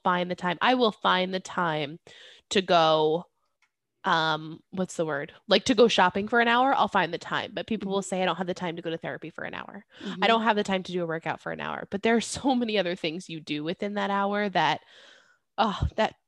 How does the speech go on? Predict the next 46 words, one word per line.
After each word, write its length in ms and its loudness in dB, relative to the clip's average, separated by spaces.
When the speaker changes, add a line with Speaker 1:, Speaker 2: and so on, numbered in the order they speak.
Speaker 1:
that 140 -2
just 180 -4
bothers 380 -6
me 60 -4
sometimes. 400 -4
So 200 0
I 120 2
love 160 4
that 80 2
you're 100 -2
saying 280 -4
this, 160 -6
to 100 -8
reevaluate 680 -2
your 120 -8
time. 420 -10
See 400 2
it 180 2
on 360 -2
paper. 380 -8
You 240 -6
may 500 2
honestly 640 -2
just 240 0
feel 180 0
so 260 0
overwhelmed 600 -2
because 340 0
of 140 -2
those 200 4
spiraling 760 0
thoughts 460 -4
that 120 -10
we're 120 -4
talking 480 -6
about. 260 -8
Like, 160 -8
you 160 2
may 180 4
actually 360 0
have 160 -2
more 100 -4
time 220 -6
than 100 -10
you 120 -8
think, 200 0